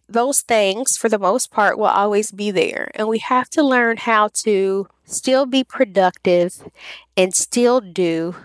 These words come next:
with those circumstances that exist. So I think that also, too, goes back to the whole not having enough time.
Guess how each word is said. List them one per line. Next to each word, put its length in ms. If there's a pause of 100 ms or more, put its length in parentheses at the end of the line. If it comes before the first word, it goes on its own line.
(120)
with 100
those 180
circumstances 680
that 160
exist. 540 (220)
So 140
I 60
think 220
that 120
also, 320
too, 280
goes 240
back 380
to 140
the 120
whole 400
not 240
having 340
enough 300
time. 500